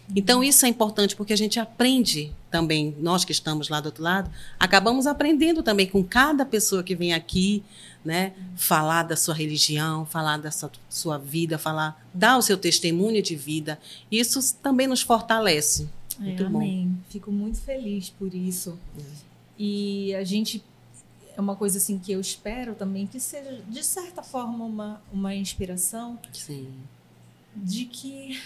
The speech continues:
Speaker 2: as pessoas busquem mais servir a Deus.
Speaker 1: Uhum.
Speaker 2: E aí, ó, gente, eu achava assim, eu, eu, eu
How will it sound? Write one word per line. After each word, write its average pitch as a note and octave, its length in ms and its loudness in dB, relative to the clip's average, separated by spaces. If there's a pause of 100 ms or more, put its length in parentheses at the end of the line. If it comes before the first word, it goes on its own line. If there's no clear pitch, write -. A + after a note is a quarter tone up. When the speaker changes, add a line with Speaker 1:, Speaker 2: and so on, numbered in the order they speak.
(140)
Speaker 2:
as B3+ 100 -16
pessoas C4+ 440 -10
busquem B3+ 640 -6
mais G#3+ 360 -6
servir G3 460 -2
a F#3 40 -6
Deus. E3+ 600 -8
Speaker 1:
Uhum. D3+ 380 -10 (120)
Speaker 2:
E B3 120 -2
aí, D4+ 520 -6
ó, A#3 180 -4
gente, G#3+ 320 -6
eu A#3 80 -10
achava A#3 340 -10
assim, G3+ 400 -6 (160)
eu, G3+ 160 -8 (120)
eu, D4 280 -12 (920)
eu A3 140 -10